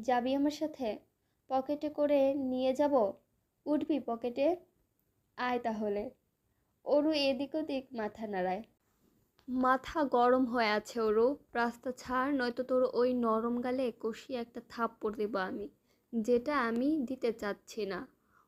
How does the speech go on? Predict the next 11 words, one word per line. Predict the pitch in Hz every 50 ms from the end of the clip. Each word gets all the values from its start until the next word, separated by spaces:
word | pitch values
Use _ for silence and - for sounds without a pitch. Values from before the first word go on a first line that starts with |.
| _ _ -
অরু | 269 269 294
শুকনো | 285 - - 277 269 262 - - 277 277
ঢোক | 262 233 226 226 254 247 240 226 233 240
গিলে | 262 262 262 269 269 247 233 - -
একটা | - 226 226 233 - 240
প্যাকেট | 240 - 240 233 233 240 277 285 294 302 - - -
এগিয়ে | 233 240 233 240 247 240 240 233
দিল | 233 247 254 262 262 254 233
কীর্তিকের | 233 - 240 226 - _ - 233 - - 254 269 254
মুখের | 233 220 214 - - 220 214 -
দিকে। | - 190 196 - - - - 269